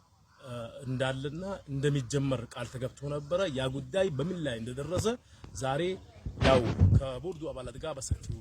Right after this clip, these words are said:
ተገማግመናል። እስካሁን የደረሱበት ደረጃ ምን ላይ ነው፣ እስካሁንስ ስራው በይፋ ለምን አልተጀመረም የሚለውን የነበረውን ተግዳሮት ሂደት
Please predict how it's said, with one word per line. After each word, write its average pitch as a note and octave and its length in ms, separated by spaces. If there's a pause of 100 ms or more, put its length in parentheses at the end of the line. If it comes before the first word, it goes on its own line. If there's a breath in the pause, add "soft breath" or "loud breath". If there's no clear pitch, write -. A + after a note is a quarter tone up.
(100)
ተገማግመናል። C3 720
እስካሁን E3+ 460
የደረሱበት C3+ 600
ደረጃ C3+ 280
ምን C3 200
ላይ A2 280
ነው፣ A2 140 (400 loud breath)
እስካሁንስ F3 460
ስራው D#3+ 300
በይፋ C#3 320
ለምን D3+ 220
አልተጀመረም B2 760
የሚለውን D#3 540
የነበረውን C#3+ 500
ተግዳሮት C#3+ 540
ሂደት F#3 300